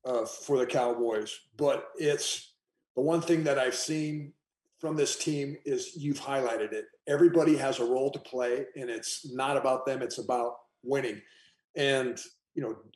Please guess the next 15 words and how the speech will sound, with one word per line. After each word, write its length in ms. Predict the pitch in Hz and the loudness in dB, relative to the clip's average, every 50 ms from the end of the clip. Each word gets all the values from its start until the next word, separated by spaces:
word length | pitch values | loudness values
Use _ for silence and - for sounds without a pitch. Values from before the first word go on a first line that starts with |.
| _ _ _ _ _ _ 147 | _ _ _ _ _ _ -6
DeMarcus 420 | - 135 143 147 131 139 135 127 | -4 0 0 0 0 0 0 0
Lawrence 300 | 139 143 143 143 - - | 2 2 2 2 0 -4
is 80 | 110 - | -4 -4
gonna 160 | 143 120 120 | -2 0 0
be 100 | 120 120 | 0 0
back 320 | 117 117 113 110 110 - | 2 0 0 0 -2 -4
here 220 | - 135 120 117 113 | -4 -2 -2 -2 -2
in, 80 | 107 | -4
hopefully 300 | 127 131 120 - 123 120 | -6 -6 -6 -4 -4 -4
in 80 | 110 113 | -2 -4
a 40 | 110 | -4
couple 400 | - 123 117 - 120 117 113 113 | -4 -6 -6 -2 0 0 2 2
weeks, 380 | 113 107 104 - - - - | 2 0 -2 -6 -8 -10 -10
just 260 | - - - - - | -8 -6 -6 -6 -4
to 80 | - 131 | -6 -8